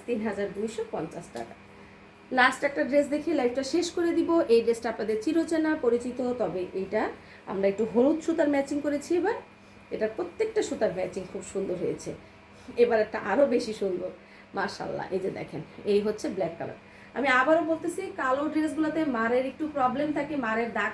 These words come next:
থাকে, আমরা অ্যারো রেড দিই, যেটা একটা পাউডার, আহ, সেটা অনেক সময় সাদা সাদা হয়ে থাকে। But আপনার হচ্ছে, আহ, যখন আপনি ওয়াশ করে দিবেন, তখন কিন্তু এগুলো আবার চলে যাবে। ড্রেসটা তো বানানোর পর, টেলার্স থেকে আসার পর সবাই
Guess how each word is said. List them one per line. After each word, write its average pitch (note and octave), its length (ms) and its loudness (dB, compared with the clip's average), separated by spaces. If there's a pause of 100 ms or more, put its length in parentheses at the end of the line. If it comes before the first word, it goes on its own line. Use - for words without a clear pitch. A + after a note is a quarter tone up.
থাকে, C4 260 -4
আমরা A3+ 220 -2
অ্যারো G3+ 220 0
রেড A#3+ 200 6
দিই, C4 140 -4
যেটা G#3 220 -4
একটা G#3 220 -6
পাউডার, D4 440 2 (440)
আহ, G3 220 -2
সেটা A3 260 2
অনেক A#3 220 2
সময় C#4 260 0
সাদা A#3 300 0
সাদা A3 240 -2
হয়ে B3 180 2
থাকে। E4 420 0 (580)
But G#3 200 2
আপনার G#3 280 2
হচ্ছে, C4 420 2
আহ, G3+ 560 0 (600)
যখন A#3+ 300 2
আপনি C4 280 0
ওয়াশ B3+ 340 4
করে E4 200 2
দিবেন, F4+ 380 0
তখন A#3+ 320 -4
কিন্তু A#3+ 340 -4 (460)
এগুলো G#3+ 260 -4
আবার G#3 240 0 (220)
চলে C4 300 2
যাবে। - 240 -8 (260)
ড্রেসটা D#4 300 0
তো D4+ 100 0
বানানোর C4 440 2
পর, B3+ 220 -4
টেলার্স A3 300 4
থেকে A#3 220 -2
আসার G#3 320 -2
পর G#3+ 120 0 (380)
সবাই A#3+ 420 4